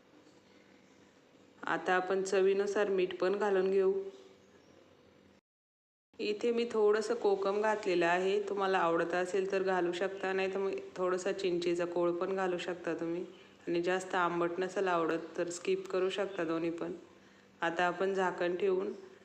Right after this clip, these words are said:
पंधरा ते वीस मिनटं वांगी बटाटी शिजेपर्यंत कालवण शिजवून घेऊ.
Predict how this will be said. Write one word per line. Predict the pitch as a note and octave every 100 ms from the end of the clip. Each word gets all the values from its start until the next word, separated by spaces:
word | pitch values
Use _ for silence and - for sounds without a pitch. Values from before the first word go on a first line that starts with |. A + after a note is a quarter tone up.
| - - - F#3
पंधरा | F#3+ F#3+
ते | G3 F#3+
वीस | E3+ E3 -
मिनटं | E3+ E3 E3+
वांगी | E3 D#3 D#3+ E3
बटाटी | D#3+ D#3+ D#3+ E3 F3
शिजेपर्यंत | F#3 E3 D#3 D3+ D3+ D3+ D3+ E3 F3 - - _ _ - -
कालवण | E3 D#3+ D#3+ E3+
शिजवून | F3 F#3 D#3+ D#3+ E3+
घेऊ. | E3+